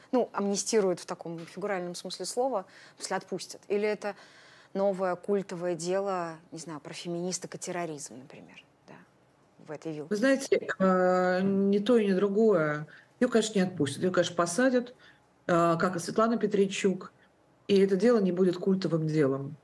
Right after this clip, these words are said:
Speaker 2: Э, ведь посмотрите, всё-таки пять лет длилось преследование, э, Серебренникова, Кирилла Серебренникова, и пять лет это была первополосная новость.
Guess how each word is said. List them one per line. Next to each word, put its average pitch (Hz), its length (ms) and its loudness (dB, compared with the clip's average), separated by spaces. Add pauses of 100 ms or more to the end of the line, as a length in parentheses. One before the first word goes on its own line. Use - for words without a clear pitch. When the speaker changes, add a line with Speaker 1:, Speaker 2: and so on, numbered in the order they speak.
(580)
Speaker 2:
Э, 165 360 4
ведь 185 140 0
посмотрите, 214 500 0
всё-таки - 160 -2
пять 247 320 0
лет 214 440 4 (680)
длилось 180 340 4
преследование, 170 1080 2 (1700)
э, 175 460 4
Серебренникова, 170 580 2
Кирилла 185 320 4
Серебренникова, 151 720 0
и 160 140 -2
пять 165 240 0
лет 214 180 4
это 175 140 -2
была 160 180 2
первополосная 160 720 0
новость. - 500 -8